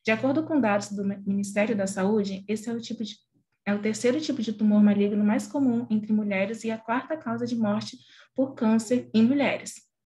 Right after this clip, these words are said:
Esse can-, esse, essa doença é causada pelo vírus papilomavírus humano, sendo que os subtipos H P V dezesseis e H P V dezoito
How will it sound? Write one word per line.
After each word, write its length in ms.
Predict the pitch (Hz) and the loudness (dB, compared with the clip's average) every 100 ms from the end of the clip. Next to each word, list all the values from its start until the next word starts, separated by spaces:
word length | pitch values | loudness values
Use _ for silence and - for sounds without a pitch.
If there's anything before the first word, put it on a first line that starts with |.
| _ - - - | _ -20 -6 0
Esse 300 | 262 285 269 | 0 0 -2
can-, 340 | 233 240 247 - | -2 -2 -2 -4
esse, 340 | 208 233 - | -4 -4 -6
essa 160 | 208 214 | -4 -2
doença 360 | 208 214 214 | -2 -2 -4
é 20 | |
causada 460 | 202 202 202 202 208 | -6 -4 -2 -2 -2
pelo 220 | 208 202 | -4 -4
vírus 320 | 196 214 226 | -2 -2 -4
papilomavírus 880 | - 220 277 254 233 247 233 226 226 | -4 -4 0 0 2 0 0 -2 2
humano, 400 | 247 294 220 220 - _ _ - | 4 4 4 0 -10 _ _ -8
sendo 260 | - 214 | 0 2
que 100 | 214 | 2
os 80 | 233 | -2
subtipos 640 | 240 247 285 208 190 190 - | 0 -2 -2 -4 -4 -6 -4
H 220 | 196 202 | -2 -2
P 120 | 208 | -2
V 160 | 208 190 | -4 -4
dezesseis 500 | 190 202 - 180 190 | -4 -6 -4 -6 -4
e 40 | 190 | -2
H 160 | 190 | -2
P 120 | 196 180 | -2 -2
V 140 | 175 | -4
dezoito 460 | 180 190 226 214 | -4 -2 -2 -2